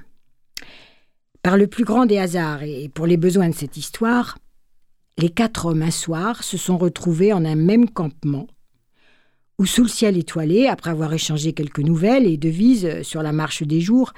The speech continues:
ils en étaient arrivés à comparer les vertus et efficiences de leurs différents arts, métiers et moyens de subsistance. Le paysan lui prétendait que le travail de la terre était le pilier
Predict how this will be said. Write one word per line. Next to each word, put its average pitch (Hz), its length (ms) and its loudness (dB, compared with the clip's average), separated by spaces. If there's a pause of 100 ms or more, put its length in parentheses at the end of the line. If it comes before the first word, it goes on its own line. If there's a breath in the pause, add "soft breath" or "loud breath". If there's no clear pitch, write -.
(640 soft breath)
ils 214 180 4
en 254 80 4
étaient 208 240 0
arrivés 175 320 2
à 226 80 0
comparer 180 460 -2
les 170 140 2
vertus 156 560 -4 (100)
et 170 160 2
efficiences 180 600 -4
de 160 80 -4
leurs 143 180 -6
différents 160 560 -2
arts, 147 340 -10 (340)
métiers 180 520 0 (260)
et 220 100 2
moyens 190 360 0
de - 40 -12
subsistance. - 680 -12 (1500 loud breath)
Le 202 100 4
paysan 254 440 4
lui 247 160 4
prétendait 202 460 0
que 185 100 -2
le 156 80 -6
travail 180 320 -2
de 165 100 0
la 175 160 0
terre 233 240 0
était 190 240 2
le 170 140 4
pilier 202 720 2